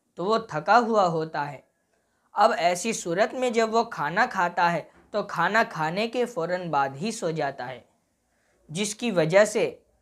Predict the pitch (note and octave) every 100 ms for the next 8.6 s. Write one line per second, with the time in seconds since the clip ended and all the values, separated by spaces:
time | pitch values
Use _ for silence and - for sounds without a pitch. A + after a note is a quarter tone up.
0 | _ _ _ _ _ _ - F3 F#3 G3
1 | A#3 A#3+ A3+ F#3 F3+ G3 A3+ G3 B2 _
2 | _ _ _ _ _ _ F3 F3 A3 B3+
3 | C4 A3+ F#3 F#3 G#3 B3+ B3 A#3 E3+ D#3+
4 | G#3+ C4 C4 A#3+ G#3 G3+ G3 G3 G3 F#3+
5 | _ _ _ _ - F3 G3+ F#3+ F3+ F3+
6 | F#3+ F3+ D3 E3 B3+ B3 F#3 E3+ C#3+ C#3+
7 | B2+ - _ _ _ _ D3+ F3 - G3
8 | D#3+ D3 D3+ F3 - E3+